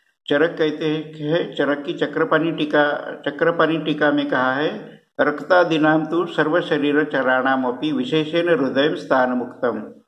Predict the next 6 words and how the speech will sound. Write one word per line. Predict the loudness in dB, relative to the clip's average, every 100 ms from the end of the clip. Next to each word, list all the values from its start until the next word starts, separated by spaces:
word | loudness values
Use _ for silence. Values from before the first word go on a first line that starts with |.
| _ _ _ _ 2
रक्त | 2 0 -2
जो | 4 4
है | 4 0
सर्व | 0 2 2
शरीर | 2 0 2 0 -2 -4 -8 -20 _ _ 0
चराणाम, | 2 4 2 0 -2